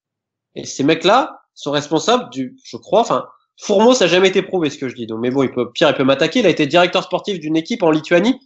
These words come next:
Bizarrement, cette équipe, elle prend cent trente-quatre buts sur la saison. Oh, c'est quand même étrange, hein. Après, il va en Irlande, pareil, match truqué et tout. Bon, bref. Et regardez bien. Et je te dis, ça est de partout. C'est omniprésent. Mais moi, je connais des mecs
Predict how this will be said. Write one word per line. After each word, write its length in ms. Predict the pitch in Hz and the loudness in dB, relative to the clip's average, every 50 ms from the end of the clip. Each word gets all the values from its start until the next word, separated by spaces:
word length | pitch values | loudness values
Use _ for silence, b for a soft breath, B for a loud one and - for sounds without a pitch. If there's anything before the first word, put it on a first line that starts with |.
| _ _ _ _ _ | _ _ _ _ _
Bizarrement, 300 | 143 143 170 175 196 233 | -2 0 0 2 2 0
cette 100 | 240 - | 0 0
équipe, 220 | 185 - - 254 226 | -4 -6 -4 -4 -4
elle 100 | 170 - | -4 -4
prend 140 | - 151 143 | -6 -10 -4
cent 180 | - 262 277 | -2 -2 -2
trente-quatre 380 | 269 - 247 226 - 220 196 180 | 0 0 -2 0 0 -2 -2 -2
buts 120 | 220 233 | -4 -6
sur 140 | - - 190 | -4 -2 0
la 80 | 180 170 | 0 0
saison. 340 | 170 - 175 160 160 143 - | -2 -2 -4 -4 -4 -6 -8
Oh, 80 | - 170 | -10 -10
c'est 160 | - 135 123 | -10 -10 -8
quand 80 | - 127 | -6 -4
même 120 | 120 131 | -4 -4
étrange, 300 | 139 135 - - 185 170 | -4 -4 -4 -4 -4 -4
hein. 120 | 202 240 - _ B B B B B B _ | -6 -10 -12 _ B B B B B B _
Après, 160 | - - 196 | 0 2 2
il 40 | 180 | 4
va 80 | 170 170 | 4 4
en 100 | 165 175 | 4 4
Irlande, 340 | 180 170 180 185 180 - - | 4 4 4 2 2 2 0
pareil, 300 | 160 151 160 165 170 165 | 0 2 2 2 0 0
match 200 | 143 131 - - | -2 -6 -6 -10
truqué 260 | - 143 - 147 143 | -12 -12 -8 -8 -8
et 40 | 143 | -8
tout. 120 | 254 220 | -8 -6
Bon, 120 | 170 147 | -6 -4
bref. 240 | 143 156 147 - - _ B B B B B B B B B B B B B B _ _ _ _ _ _ _ _ - | -4 -4 -4 -6 -10 _ B B B B B B B B B B B B B B _ _ _ _ _ _ _ _ -10
Et 80 | 117 123 | -6 -2
regardez 360 | 123 143 151 180 185 190 202 | -2 0 2 2 0 0 -2
bien. 220 | 185 180 175 - _ _ _ _ _ - | -2 -4 -6 -8 _ _ _ _ _ -8
Et 180 | 120 123 131 127 | -6 -4 -4 -4
je 80 | - | -2
te 80 | - 165 | 0 0
dis, 360 | 180 220 240 143 - - _ _ | 2 2 0 -2 -2 -6 _ _
ça 320 | - - - - 143 175 | -16 -12 -4 0 2 2
est 60 | 190 | 2
de 100 | 165 160 | 2 2
partout. 460 | 156 160 - 190 - - - 185 185 - _ _ _ _ _ _ _ _ _ _ - - - _ | 0 2 0 0 -2 -2 -6 -12 -16 -16 _ _ _ _ _ _ _ _ _ _ -20 -20 -20 _
C'est 200 | - - - 165 | -10 -4 -2 0
omniprésent. 540 | 160 156 165 175 170 - - 175 151 151 - _ _ _ _ _ _ - | 2 2 2 2 0 0 -2 -4 -4 -4 -8 _ _ _ _ _ _ 0
Mais 60 | 127 | 2
moi, 220 | 135 160 196 202 | 4 4 4 4
je 100 | - 131 | 2 0
connais 240 | 123 - 135 127 127 | -4 -2 -2 -2 -2
des 120 | 123 127 | 0 0
mecs 380 | 139 180 247 247 - - - | 0 0 0 -2 -4 -10 -20